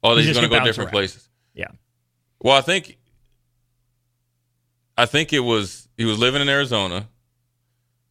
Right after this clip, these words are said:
Speaker 1: and then, or he was in Texas, and then Arizona, then he went to Georgia. It's, it was fam-, it was family dynamics with, 'cause he, they have other kids that play places.
Speaker 2: Mm-hmm.
Speaker 1: So I think that a little bit, 'cause I think he had a sister that played at T C U.
Speaker 2: T C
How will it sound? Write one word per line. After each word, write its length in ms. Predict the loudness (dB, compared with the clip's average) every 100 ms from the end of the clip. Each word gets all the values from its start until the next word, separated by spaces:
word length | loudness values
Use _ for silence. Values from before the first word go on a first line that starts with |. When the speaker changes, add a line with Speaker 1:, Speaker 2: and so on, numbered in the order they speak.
| _ _ _ _
Speaker 1:
and 200 | -2 0
then, 340 | 2 2 0 0
or 160 | 0 0
he 40 |
was 300 | 0 -2 -2
in 120 | -4
Texas, 440 | 0 0 0 -6 -6
and 100 | -2
then 140 | 0
Arizona, 480 | 2 0 0 -2 -2
then 140 | -4
he 60 | -4
went 120 | -6
to 40 | -6
Georgia. 540 | -2 0 0 -2 -2
It's, 180 | -4 -8 -20 _ _ _ _ _ _ _ -6
it 80 | -4
was 120 | -4
fam-, 340 | -2 0 0
it 80 | -2
was 160 | -4 -4
family 300 | -4 -4 -4
dynamics 500 | -6 -6 -8 -8 -6
with, 240 | -6 -6
'cause 140 | -8 -4
he, 160 | -4 -2
they 100 | 0
have 140 | 0 0
other 140 | -2
kids 260 | -2 -4 -4
that 120 | -8
play 200 | -4 -4
places. 400 | -4 -8 -4 -2
Speaker 2:
Mm-hmm. 260 | -2 -2 -4 -8 _
Speaker 1:
So 160 | -2
I 20 |
think 200 | 0 0
that 100 | 0
a 20 | 0
little 200 | 0 -2
bit, 200 | -4 -2
'cause 200 | -4 -2
I 100 | -2
think 180 | -4 -4
he 40 |
had 80 | -6
a 40 |
sister 280 | -4 -6 -6
that 100 | -6
played 200 | -4 -4
at 40 |
T 120 | -6 -8
C 120 | -2
U. 60 | -2
Speaker 2:
T 60 |
C 60 | 0